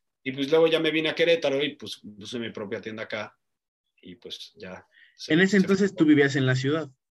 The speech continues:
Speaker 2: en la Ciudad de México.
Speaker 1: Y entonces se fundó Pool Coleccionables y, pues, ya llevamos,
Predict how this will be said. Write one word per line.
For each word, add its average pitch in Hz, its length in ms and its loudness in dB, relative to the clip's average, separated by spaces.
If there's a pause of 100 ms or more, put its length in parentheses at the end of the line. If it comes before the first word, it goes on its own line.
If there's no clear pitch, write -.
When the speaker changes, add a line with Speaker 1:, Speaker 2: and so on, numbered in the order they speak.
(100)
Speaker 2:
en 117 100 -10
la 113 80 -10
Ciudad 127 160 -6
de 131 60 -6
México. 131 320 -12 (1200)
Speaker 1:
Y 104 100 -16
entonces 107 380 -8
se 110 100 -6
fundó 101 340 -10
Pool 120 140 -8
Coleccionables 127 760 -4
y, 101 60 -12
pues, 101 300 -12
ya 107 120 -12
llevamos, 107 600 -10